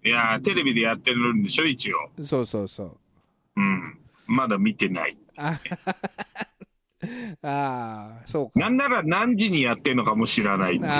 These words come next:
Speaker 2: ー、なるほどね。俺も知らねえんだよ。なぜならプ-、
Speaker 1: うん。
Speaker 2: プライムビデオで見てるから。
Speaker 1: あー、そうか。いつでも見れんだ。
Speaker 2: そうですよ。
Speaker 1: プライムビデオで見れんだったら俺もうプライムビデオ、あ、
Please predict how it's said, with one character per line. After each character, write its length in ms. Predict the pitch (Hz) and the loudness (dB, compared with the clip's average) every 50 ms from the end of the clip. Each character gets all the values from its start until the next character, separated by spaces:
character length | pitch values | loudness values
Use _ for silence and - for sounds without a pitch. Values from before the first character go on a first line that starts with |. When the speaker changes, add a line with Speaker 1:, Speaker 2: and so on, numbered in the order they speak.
| 143 143 | 2 2
Speaker 2:
ー、 60 | 139 | 0
な 180 | 135 135 135 | 0 -2 -2
る 60 | 135 135 | -2 -2
ほ 80 | 135 | -4
ど 140 | 131 135 139 | -4 -4 -6
ね。 140 | 147 165 160 | -4 -4 -4
俺 220 | 156 156 170 202 | -2 -2 -2 -2
も 160 | 214 233 240 | -2 -4 -4
知 120 | 226 - 214 | -4 -2 -2
ら 120 | 214 208 214 | 0 0 0
ね 100 | 214 214 | -2 -4
え 20 | |
ん 60 | 180 147 | -4 -4
だ 80 | 123 | -4
よ。 240 | 113 104 110 113 120 - _ _ _ _ _ _ _ _ | -4 -4 -6 -8 -12 -16 _ _ _ _ _ _ _ _
な 140 | 160 170 202 | 0 0 2
ぜ 140 | 208 208 202 | 2 2 2
な 180 | 175 156 143 | 2 0 0
ら 80 | 127 - | 2 2
プ-、 60 | - - - 202 | 4 6 6 4
Speaker 1:
う 20 | |
ん。 180 | 190 - - 185 | 4 4 0 2
Speaker 2:
プ 120 | - 214 | 2 4
ラ 180 | 208 214 202 196 | 4 4 4 4
イ 40 | 202 | 2
ム 160 | 196 196 196 | 2 -2 -4
ビ 180 | 185 175 196 185 | -2 -4 -2 0
デ 100 | 180 165 | 2 2
オ 100 | 143 123 | 2 2
で 120 | 123 120 | 0 -2
見 120 | 117 120 | -4 -4
て 120 | 113 - 110 | -4 -4 -4
る 120 | 101 98 | -4 -6
か 140 | - - 95 | -8 -10 -12
ら。 180 | 98 90 - _ _ _ _ _ _ _ _ _ _ _ _ _ _ - - - - _ | -12 -12 -16 _ _ _ _ _ _ _ _ _ _ _ _ _ _ -20 -20 -20 -4 _
Speaker 1:
あ 400 | - 156 214 233 233 233 220 214 | 2 2 4 4 4 2 2 2
ー、 20 | |
そ 140 | 208 - 233 | 0 0 -2
う 60 | 220 | 0
か。 200 | - 170 143 113 | 0 0 0 2
い 100 | 101 120 | 2 0
つ 120 | 135 151 160 | 0 0 0
で 80 | 170 208 | 0 2
も 120 | 196 190 | 2 2
見 120 | 185 190 180 | 0 2 2
れ 120 | 180 175 | 2 2
ん 100 | 160 127 | 2 2
だ。 240 | 98 95 76 - 71 69 - - | 2 2 0 -2 -4 -12 -14 -6
Speaker 2:
そ 100 | - 165 | -2 -2
う 60 | 165 151 | -2 -2
で 120 | 147 131 | -2 -6
す 140 | - - 113 | -6 -8 -12
よ。 140 | 101 - _ _ _ _ _ _ _ _ _ _ _ _ _ _ _ _ _ _ _ _ _ - - _ _ | -14 -14 _ _ _ _ _ _ _ _ _ _ _ _ _ _ _ _ _ _ _ _ _ -20 -20 _ _
Speaker 1:
プ 100 | - 185 | 0 0
ラ 160 | 254 285 294 | 2 2 2
イ 60 | 311 | 2
ム 120 | 302 277 262 | 4 4 4
ビ 140 | 269 285 247 | 4 4 2
デ 80 | 240 | 2
オ 80 | 214 170 | 2 2
で 100 | 139 131 | 2 2
見 120 | 127 131 | 2 2
れ 120 | 131 135 139 | 2 4 4
ん 60 | 131 | 4
だ 80 | 117 | 2
っ 80 | 110 - | 0 0
た 100 | - - | 0 0
ら 80 | 101 101 | 2 2
俺 140 | 98 101 | 2 2
も 160 | 101 113 113 101 | 4 2 2 2
う 40 | |
プ 140 | - - 135 | 2 0 2
ラ 140 | 143 151 151 | 2 2 2
イ 20 | |
ム 120 | 151 151 147 | 2 2 2
ビ 180 | 139 139 139 | 4 2 2
デ 100 | 123 104 | 2 2
オ、 140 | 92 90 92 92 92 95 104 - - - | 2 2 2 2 0 0 -2 -4 -6 -2
あ、 340 | - 123 143 139 127 117 | 0 0 2 2 0 -2